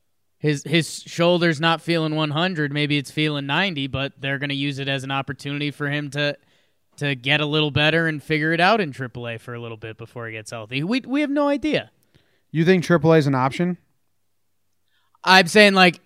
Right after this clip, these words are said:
Speaker 1: injured rehab.
Speaker 2: Oh, I didn't even think of that. I, yeah, I think it's, I think it's surgery or he's gonna be in the M L B.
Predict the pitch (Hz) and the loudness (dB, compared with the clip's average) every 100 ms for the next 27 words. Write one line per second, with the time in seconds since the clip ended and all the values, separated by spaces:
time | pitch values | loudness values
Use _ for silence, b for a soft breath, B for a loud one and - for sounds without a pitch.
0 | - 202 202 170 196 190 175 240 247 143 | 2 4 6 6 8 8 6 4 2 2
1 | 107 - - _ _ _ _ _ _ _ | -2 -10 -20 _ _ _ _ _ _ _
2 | _ _ _ _ _ _ _ _ _ _ | _ _ _ _ _ _ _ _ _ _
3 | _ _ _ _ 107 117 135 165 180 127 | _ _ _ _ -4 2 6 10 10 8
4 | 98 90 85 80 82 87 98 - 117 131 | 2 -6 -12 -16 -20 -20 -20 -8 -2 2
5 | 135 120 - 139 123 104 92 85 - - | 2 0 -2 -4 -2 -6 -8 -10 -16 -18
6 | - _ _ _ _ _ _ 127 135 143 | -20 _ _ _ _ _ _ 0 6 8
7 | 156 202 180 143 - 135 165 175 135 101 | 10 8 6 4 0 4 6 6 4 0
8 | - 165 165 165 170 165 127 131 131 123 | 6 8 8 6 6 6 4 2 2 2
9 | 123 123 - 131 120 123 120 117 110 98 | 2 -2 0 -2 0 0 0 -2 -4 -6
10 | 67 - | -12 -20